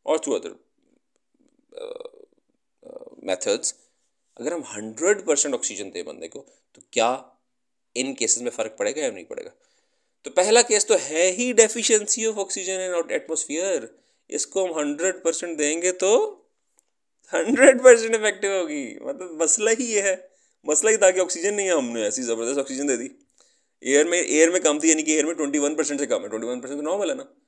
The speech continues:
हम उसको हंड्रेड परसेंट दे रहे हैं तो ये तो ज़बरदस्त इफेक्टिव होगी। अच्छा, दूसरे नंबर पे हाइपोवेंटिलेशन, न्यूरोमस्कुलर डिसऑर्डर है, बाहर एयर है मगर वो अंदर ही नहीं लेके जा रहा, तो अब क्या हंड्रेड परसेंट ऑक्सीजन इफेक्टिव होगी?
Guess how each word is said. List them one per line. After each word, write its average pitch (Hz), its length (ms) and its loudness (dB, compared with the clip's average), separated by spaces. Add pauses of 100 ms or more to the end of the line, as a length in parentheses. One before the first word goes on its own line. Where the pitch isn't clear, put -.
(380)
हम 160 140 -4
उसको 170 180 0
हंड्रेड 190 180 6
परसेंट 208 140 -2
दे 147 100 4
रहे 123 80 2
हैं 110 100 -6
तो - 0 -
ये 123 200 -4
तो 104 160 -12
ज़बरदस्त 101 360 -2
इफेक्टिव 165 280 -2
होगी। 139 160 -6 (260)
अच्छा, - 300 -20 (320)
दूसरे 139 160 -4
नंबर 147 140 -6
पे 185 100 2
हाइपोवेंटिलेशन, - 2250 -6
न्यूरोमस्कुलर 117 540 -4
डिसऑर्डर 104 380 -4
है, - 300 -6 (160)
बाहर 139 240 4
एयर 117 240 2
है 147 160 2
मगर 139 200 2
वो 143 100 4
अंदर 135 240 4
ही 156 80 2
नहीं 147 160 2
लेके 113 200 2
जा 92 120 2
रहा, 69 100 -4
तो - 120 -14
अब 233 400 6
क्या 180 500 4
हंड्रेड 156 260 0
परसेंट 165 200 -2
ऑक्सीजन 156 280 -6
इफेक्टिव 156 260 -4
होगी? - 320 -6